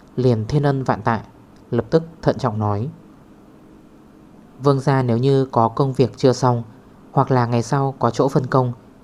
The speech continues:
có thể tùy thời phái người thông báo ti chức. Ti chức chắc chắn sẽ thủ khẩu như bình, tận tâm mà làm." Trường Sinh cười cười. Lời này của Điền Ngọc khả năng xuất phát từ thực tình, nhưng hắn cũng không dám nói lung tung,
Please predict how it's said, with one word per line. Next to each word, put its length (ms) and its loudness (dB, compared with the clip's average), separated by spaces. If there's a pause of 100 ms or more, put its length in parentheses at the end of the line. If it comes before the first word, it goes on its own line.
(220)
có 100 0
thể 240 2
tùy 260 4
thời 260 0
phái 220 -6
người 320 -2
thông 160 -2
báo 160 0
ti 140 0
chức. 200 -4 (760)
Ti 140 6
chức 220 -2
chắc 160 0
chắn 260 -2 (260)
sẽ 360 -2
thủ 140 4
khẩu 240 0
như 140 0
bình, 240 0 (340)
tận 140 0 (100)
tâm 200 0
mà 120 -2
làm." 240 -4 (2000)
Trường 220 2
Sinh 220 2
cười 160 4
cười. 360 2 (580)
Lời 180 4
này 320 0
của 300 2
Điền 180 0
Ngọc 280 -2 (340)
khả 180 -4
năng 240 -2
xuất 200 -2
phát 300 -6
từ 220 2
thực 220 -4
tình, 240 0 (640)
nhưng 160 2
hắn 240 -2
cũng 160 2
không 140 -2
dám 300 -2
nói 180 2
lung 160 2
tung, 280 0